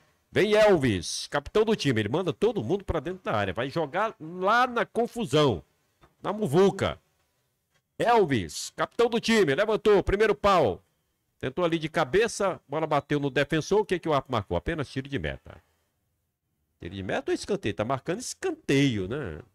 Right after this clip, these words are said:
Pegou ali o último toque no defensor do Tuntum, que poderia ter tirado a bola, preferiu deixar sair, achando que ia ser tiro de meta, escanteio.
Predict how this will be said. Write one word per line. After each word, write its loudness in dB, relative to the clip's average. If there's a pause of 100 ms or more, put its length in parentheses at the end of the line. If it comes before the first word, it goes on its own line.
(360)
Pegou -4
ali 0
o 0
último 0
toque 0
no 0
defensor 0
do -2
Tuntum, 2 (1120)
que -10
poderia 2
ter 0
tirado 0
a 4
bola, 2 (260)
preferiu 2
deixar 2
sair, 2
achando 0
que -4
ia 2
ser 0
tiro -2
de -4
meta, 0
escanteio. 2